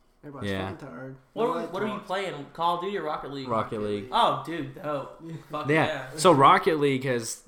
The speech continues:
Speaker 2: this update that came out where they have, like, Rocket League sponsored tournaments now.
Speaker 1: Every night.
Speaker 2: So, like, Rocket League sets 'em up, so they're, like, the real deal.
Speaker 3: Mm-hmm.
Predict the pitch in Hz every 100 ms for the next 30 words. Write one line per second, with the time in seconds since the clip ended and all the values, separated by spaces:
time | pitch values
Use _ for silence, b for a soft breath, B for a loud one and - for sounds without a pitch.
0 | - 127 117 135 156 143 120 110 101 135
1 | 117 113 - 123 123 123 - 139 135 131
2 | 123 120 104 - _ _ _ _ 123 139
3 | 156 151 135 135 131 - 139 135 127 -
4 | 143 143 113 92 - 98 80 87 - 190
5 | 185 160 139 - - 131 127 139 170 156
6 | 131 107 - 139 135 117 127 120 - -
7 | 117 113 - 113 117 123 104 113 113 90
8 | - _ - 156 147